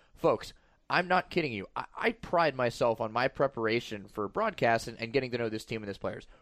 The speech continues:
Rod comes in with a book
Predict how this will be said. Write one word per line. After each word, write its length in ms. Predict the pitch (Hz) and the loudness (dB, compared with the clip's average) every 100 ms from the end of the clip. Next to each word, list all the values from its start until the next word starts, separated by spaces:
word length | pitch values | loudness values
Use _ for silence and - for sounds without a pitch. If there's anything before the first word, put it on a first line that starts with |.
| - | -12
Rod 360 | 107 143 247 220 | 0 0 0 -4
comes 400 | - 175 156 143 | -4 -2 0 0
in 220 | 131 113 - - | 0 -2 -8 -2
with 200 | 151 156 | -2 4
a 140 | 131 104 - - | 2 2 -4 2
book 420 | 156 110 - | 4 4 -2